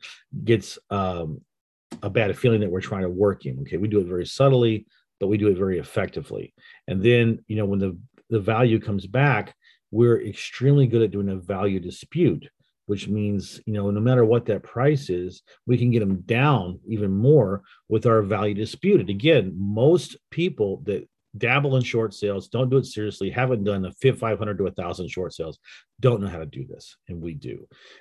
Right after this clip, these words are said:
Now, when we get everything finished and we know exactly how low we can get the bank,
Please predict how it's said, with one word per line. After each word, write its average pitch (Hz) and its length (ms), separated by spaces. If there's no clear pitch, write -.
Now, 95 180
when 92 140
we 98 100
get 98 160
everything 92 320
finished - 580
and 95 140
we 92 120
know 104 300
exactly 104 500
how 98 140
low 101 180
we 98 100
can 90 80
get 90 160
the 85 60
bank, 127 420